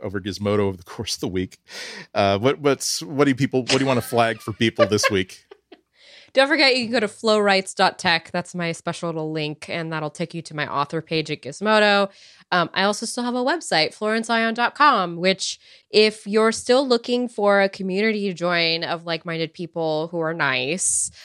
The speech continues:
Speaker 2: um, <laughs> don't forget you can join my Discord. So.
Speaker 1: Excellent. I'm a, uh, I'm, I'm having a difficult, I'm starting a difficult transition period because this was the week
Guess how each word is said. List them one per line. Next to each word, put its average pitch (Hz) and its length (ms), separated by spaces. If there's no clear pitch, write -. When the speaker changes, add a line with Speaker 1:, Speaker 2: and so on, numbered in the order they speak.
Speaker 2:
um, 151 420
<laughs> - 100
don't 165 200
forget 160 260
you 147 60
can 147 200
join 135 260
my 131 80
Discord. 127 680
So. 131 600
Speaker 1:
Excellent. - 400
I'm 120 160
a, 131 60
uh, - 360
I'm, 110 400
I'm 104 200
having 123 260
a 110 60
difficult, 107 540
I'm 123 120
starting 131 340
a 107 80
difficult 101 400
transition 101 500
period 110 460
because 92 480
this 92 400
was 123 160
the 117 80
week 104 320